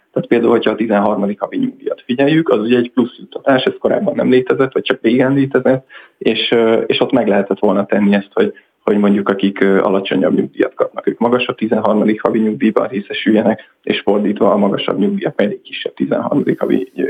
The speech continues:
nyugdíjat osztunk. Erre van is példa egyébként még Közép-Európában is, de nem ez teljesült, hanem mindenki a saját nyugdíja arányában kapja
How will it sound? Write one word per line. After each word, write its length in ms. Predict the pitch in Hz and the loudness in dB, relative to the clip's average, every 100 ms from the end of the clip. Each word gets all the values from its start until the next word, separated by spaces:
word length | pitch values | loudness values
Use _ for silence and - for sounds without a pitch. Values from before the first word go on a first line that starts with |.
| - | -6
nyugdíjat 420 | - _ - - | -16 _ -4 0
osztunk. 400 | 117 - 131 135 | -2 0 2 2
Erre 140 | 117 110 | 2 2
van 160 | 110 | 2
is 140 | 98 - | 0 0
példa 240 | 110 107 | 0 2
egyébként 460 | 110 117 - 117 - | 2 2 0 -2 -2
még 140 | 123 | -2
Közép-Európában 920 | - 104 113 117 117 123 123 131 135 | 0 0 0 0 0 0 0 0 2
is, 100 | 139 - - | 0 -2 -4
de 120 | - 135 | 0 0
nem 140 | 110 | 0
ez 120 | - - | -4 -4
teljesült, 460 | 110 127 127 127 | -2 0 2 2
hanem 220 | 113 120 107 | 2 0 2
mindenki 360 | 101 101 - | 2 2 2
a 40 | 107 | 0
saját 320 | - - - | -2 -4 -6
nyugdíja 480 | 120 143 160 147 - _ _ | -6 0 0 0 -4 _ _
arányában 640 | - - - - - 67 - | -2 -2 -2 -6 -4 -4 -4
kapja 440 | - - - | -6 0 -2